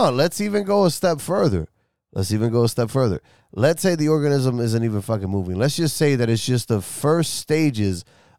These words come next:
of that organism. Do you think we would be okay with fucking destroying that life? Be, with destroying that organism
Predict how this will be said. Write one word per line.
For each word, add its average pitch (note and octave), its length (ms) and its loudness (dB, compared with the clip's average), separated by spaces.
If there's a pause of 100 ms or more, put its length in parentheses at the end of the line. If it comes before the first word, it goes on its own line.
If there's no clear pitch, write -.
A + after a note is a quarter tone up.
(120)
of C3 300 4
that C3+ 240 4
organism. F#2+ 760 -2 (2250)
Do A#2+ 100 0
you C#3+ 180 4
think E3 340 0
we D3 120 2
would C#3+ 180 0
be C#3 160 0
okay C#3 300 0
with B2+ 180 0
fucking B2 260 -2
destroying B2+ 440 -2
that B2+ 220 -2
life? B2+ 440 -4 (800)
Be, G#2 200 -6
with G2 260 -2
destroying A#2+ 420 0
that A#2+ 140 0
organism B2 480 -2